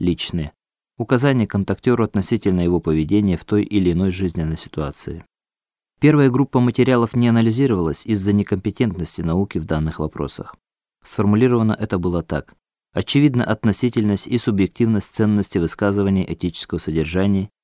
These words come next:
из чего следует принципиальная невозможность статистического подхода к ее анализу. Можно сказать, что этические указания не имеют своей ценности в откровениях, даваемых контактерам.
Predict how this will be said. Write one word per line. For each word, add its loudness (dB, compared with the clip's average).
из 0
чего 2
следует 0
принципиальная 0
невозможность -2
статистического -4
подхода -4
к -18
ее 0
анализу. -6
Можно 2
сказать, 0
что -2
этические -2
указания 2
не 4
имеют 2
своей -4
ценности -2
в -2
откровениях, 0
даваемых 0
контактерам. -6